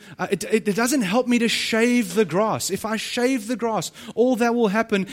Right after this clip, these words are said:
is I will have short grass. I will not have wheat. I, I, even if I sow wheat into that, I will just have grass mixed with wheat. What I need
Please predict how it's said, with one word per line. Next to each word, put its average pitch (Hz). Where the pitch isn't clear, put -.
is 202
I 220
will 220
have 196
short -
grass. 196
I 190
will 202
not 220
have 185
wheat. 208
I, 202
I, 202
even 254
if 254
I 220
sow 254
wheat 233
into 247
that, 180
I 190
will 214
just 220
have 214
grass 208
mixed 202
with 202
wheat. 208
What 220
I 233
need 220